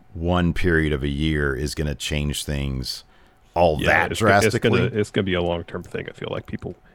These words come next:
Speaker 2: getting comfortable, going back out, so on and so forth. Blake, after Extreme Rules, choose and book one of these things to happen. First, Imperium is called up to feud with Drew.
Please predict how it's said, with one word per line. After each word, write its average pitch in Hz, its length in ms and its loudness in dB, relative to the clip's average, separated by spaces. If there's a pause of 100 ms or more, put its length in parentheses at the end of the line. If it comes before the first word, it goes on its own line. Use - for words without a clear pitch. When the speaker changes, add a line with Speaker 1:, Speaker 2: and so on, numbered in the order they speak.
(120)
Speaker 2:
getting - 320 0
comfortable, 90 500 -2 (480)
going 85 200 2
back 82 220 0
out, 85 220 -2 (340)
so 90 200 -6
on 90 80 -6
and - 80 -12
so - 160 -8
forth. - 340 -10
Blake, 127 640 4 (880)
after 117 260 0
Extreme 127 460 2
Rules, 120 460 4
choose 139 360 2
and 110 120 0
book 117 260 2
one 113 180 2
of 117 100 4
these 101 260 0
things 85 320 -6
to 123 120 4
happen. 143 460 4
First, 147 600 4 (800)
Imperium 135 640 6
is 120 80 0
called 123 340 4
up 117 180 4
to 98 80 -8
feud 113 260 0
with 95 200 -4
Drew. 127 540 4